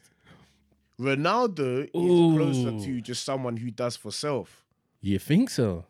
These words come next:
Speaker 1: If Ronaldo didn't do for self, he would have been Rooney. He wouldn't have
Speaker 2: Okay,
Speaker 1: survived
Speaker 2: okay,
Speaker 1: this long.
Speaker 2: okay, okay.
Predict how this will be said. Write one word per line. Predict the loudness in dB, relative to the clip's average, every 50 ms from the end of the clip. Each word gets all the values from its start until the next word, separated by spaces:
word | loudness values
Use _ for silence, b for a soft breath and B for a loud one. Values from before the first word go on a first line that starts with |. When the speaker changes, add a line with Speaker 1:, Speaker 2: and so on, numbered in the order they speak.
| _ -6
Speaker 1:
If | -6 -4 -2
Ronaldo | -2 0 0 0 0 0 -2 -2
didn't | -2 -4 -4 -4 -4
do | -8 -8
for | -6 -6 -8 -6
self, | -4 -4 -6 -4 -4
he | -6
would | -6 -4 -6
have | -6 -6
been | -6 -6 -4
Rooney. | -4 -4 -4 -4 -6 -6 -8 -14 _
He | _ -2 0
wouldn't | 0 2 2 0 0 0
have | 2 4
Speaker 2:
Okay, | 4 4 4 4
Speaker 1:
survived | 2 2 2 2 2 0
Speaker 2:
okay, | 0 0
Speaker 1:
this | -2 -2 -2
long. | 0 2 2 2
Speaker 2:
okay, | 2 2 0 -2 -2 -2 -2 -2
okay. | -2 -2 -2 -2 -4 -4 -4